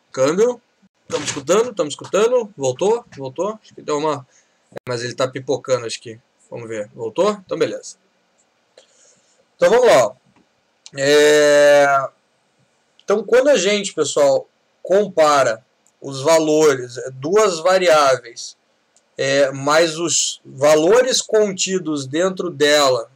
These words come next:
esses valores, eles são, é, valores idênticos, valores iguais, pessoal, a gente tem um resultado ali na comparação, dando, dando uma comparação verdadeira,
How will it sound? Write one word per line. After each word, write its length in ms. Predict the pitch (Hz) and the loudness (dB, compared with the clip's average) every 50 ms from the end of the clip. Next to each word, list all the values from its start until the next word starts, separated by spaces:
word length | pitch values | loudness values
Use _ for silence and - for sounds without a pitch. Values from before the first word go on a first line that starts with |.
| _ _ | _ _
esses 340 | - 131 127 - - 135 131 | -16 -14 -12 -12 -12 -12 -6
valores, 560 | 131 143 139 143 143 147 156 156 151 147 139 | -2 -2 0 0 2 2 0 0 0 -2 -4
eles 300 | 143 151 147 143 131 - | -4 -4 -2 -4 -4 -4
são, 420 | - - 147 143 143 139 127 117 - _ _ _ _ _ _ _ _ _ _ _ - | -4 -2 0 0 2 0 0 -2 -6 _ _ _ _ _ _ _ _ _ _ _ -8
é, 1000 | - 131 131 135 135 135 135 135 135 135 135 135 135 135 131 131 131 131 131 127 123 - _ _ _ _ _ _ _ | -4 -2 0 0 0 0 2 2 2 2 2 2 2 2 2 0 0 0 -2 -4 -6 -12 _ _ _ _ _ _ _
valores 560 | - 131 143 143 151 151 151 147 143 139 131 | -6 -2 0 2 2 4 2 2 2 -2 -6
idênticos, 720 | 131 131 123 123 135 151 190 220 233 - - - 147 131 117 | -8 -10 -6 -4 -2 -2 -2 -2 -4 -8 -12 -10 -10 -8 -4
valores 560 | 123 131 131 135 143 139 135 135 131 123 - | -2 0 0 2 0 0 -2 -4 -8 -10 -10
iguais, 640 | 131 131 127 123 123 127 147 175 214 240 254 - - | -12 -12 -8 -4 -2 -2 0 2 0 0 0 -2 -6
pessoal, 500 | - 147 - - - 127 113 110 107 - _ _ _ _ _ _ _ _ _ | -8 -8 -10 -10 -8 -8 -8 -8 -10 -12 _ _ _ _ _ _ _ _ _
a 140 | - 135 131 | -6 -2 -2
gente 720 | 131 123 139 147 156 147 - 190 196 202 196 185 156 - _ _ _ _ _ | -2 -2 -2 -4 -4 -4 -4 -4 -2 0 0 0 0 -2 _ _ _ _ _
tem 160 | - 160 156 165 | -6 -4 -4 -2
um 60 | 170 | -2
resultado 560 | 160 175 165 175 180 180 - 156 156 156 156 | -2 -2 -2 -2 -4 -2 -2 0 0 0 -2
ali 160 | 160 160 156 | -2 -2 -4
na 120 | 151 160 151 | -4 -6 -6
comparação, 800 | - 180 170 - 180 180 180 175 170 - 170 160 170 196 220 - | -6 -6 -4 -2 0 0 0 0 0 0 2 2 2 2 0 -6
dando, 380 | 202 143 147 160 165 180 180 156 | -6 -2 0 0 0 0 -4 -4
dando 280 | 143 143 160 165 175 | 0 0 0 0 0
uma 180 | 175 180 175 170 | -2 -2 -4 -2
comparação 760 | - 185 180 175 180 175 175 170 - - 175 175 185 185 156 | -4 -6 -4 -2 0 0 0 0 0 0 0 0 0 0 -4
verdadeira, 760 | 143 165 170 170 180 185 180 156 170 190 214 208 143 110 - | -2 -2 -2 0 0 -2 -2 -2 0 0 0 0 0 -2 -6